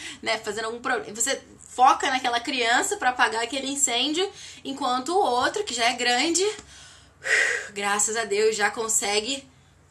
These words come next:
ler sozinho, né? Tirou um peso das minhas costas. Problema. Alerta vermelho. Por quê? Porque no momento em que o vocabulário do seu filho está se expandindo,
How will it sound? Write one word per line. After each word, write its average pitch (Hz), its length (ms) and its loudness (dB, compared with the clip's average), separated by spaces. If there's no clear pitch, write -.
ler 208 260 2
sozinho, 214 680 0
né? 196 160 -8
Tirou 226 400 -2
um 247 60 -8
peso 240 600 2
das 214 220 -4
minhas 220 380 -6
costas. - 760 -8
Problema. 180 560 -8
Alerta 196 260 -8
vermelho. 196 440 -8
Por 269 220 -10
quê? 214 240 -8
Porque 262 460 -6
no 269 220 -6
momento 320 760 2
em 277 160 -2
que 285 160 -6
o 262 40 -6
vocabulário 262 880 2
do 381 80 2
seu 370 220 0
filho 285 340 -2
está 277 320 2
se 302 240 -2
expandindo, 302 1080 2